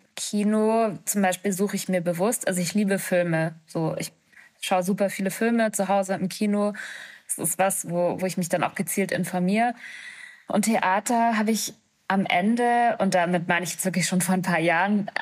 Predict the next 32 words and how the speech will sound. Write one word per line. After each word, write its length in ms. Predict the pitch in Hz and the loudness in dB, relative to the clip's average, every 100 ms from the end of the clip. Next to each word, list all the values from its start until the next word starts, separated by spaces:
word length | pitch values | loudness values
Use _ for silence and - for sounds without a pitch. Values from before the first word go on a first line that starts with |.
| - | -4
einfach 400 | 185 196 202 - | -2 -2 -2 0
nur 140 | 202 | 2
noch 140 | 202 190 | 2 0
als 160 | 196 | 0
anstrengend 500 | - 214 - 208 190 | 0 0 0 0 0
empfunden, 520 | - 180 190 180 180 | -2 -2 -4 -2 -2
so 180 | 175 180 | -2 -2
dass 200 | 175 185 | 0 -2
ich 60 | - | 0
dachte, 280 | 190 190 208 | -2 -2 -2
von 200 | 202 190 | -2 0
zehn 320 | - 208 214 | 0 2 2
Mal 500 | 196 202 220 233 196 - - _ - | 2 2 2 2 0 -8 -20 _ -6
ist 200 | 196 196 | -4 -2
es 220 | 196 - - | -2 -4 -4
achtmal 840 | 175 196 - 214 208 202 208 208 | -2 -2 -2 0 2 2 2 0
eine 180 | - 196 | 0 -2
Quälerei 800 | 190 208 190 185 180 196 233 233 | 0 0 2 2 2 2 2 2
und 100 | 196 | 0
vielleicht 360 | 190 196 190 - | 0 0 0 0
einmal 320 | 185 196 185 185 - | 2 2 0 -2 0
cool 220 | 247 240 | 2 2
und 200 | - 185 | 0 0
einmal 300 | 175 185 180 | 0 2 0
ist 120 | - | -2
es 120 | 180 | -2
eine 220 | 185 175 - | -2 -2 -4
große 320 | - 247 262 202 | -2 0 0 -2
Quälerei. 580 | 185 180 170 170 202 247 - - - - - - | 0 0 2 2 0 0 -2 0 -2 -6 -8 -2
Und, 360 | 202 196 196 - | 2 4 2 2
ähm, 240 | 175 196 | 2 2
<laughs> 440 | 196 190 185 - | 2 0 -2 -2